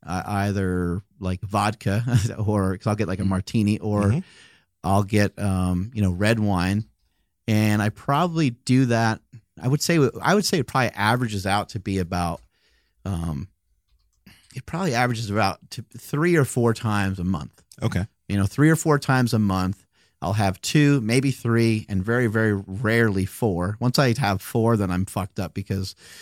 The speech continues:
Speaker 1: I'm gonna probably eat something, so I'll end up having, like, a craving, almost like the munchies. Um, so that's about as much alcohol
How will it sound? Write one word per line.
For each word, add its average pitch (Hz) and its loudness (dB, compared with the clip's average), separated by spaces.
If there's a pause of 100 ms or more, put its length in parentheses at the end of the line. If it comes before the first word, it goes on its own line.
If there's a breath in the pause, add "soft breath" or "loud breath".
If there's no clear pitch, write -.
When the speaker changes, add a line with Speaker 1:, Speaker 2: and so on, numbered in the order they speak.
(220 loud breath)
Speaker 1:
I'm 107 2
gonna 98 2
probably 104 2
eat 113 2
something, 98 0
so - -2
I'll 90 0
end 104 2
up 95 0
having, 95 -2
like, 92 -4
a 92 -12 (100)
craving, 98 0
almost 95 -2
like 95 -6
the 95 -4
munchies. 98 -4 (640 soft breath)
Um, 98 -2
so - -2
that's 151 4
about 113 6
as 98 -2
much 104 2
alcohol 90 -4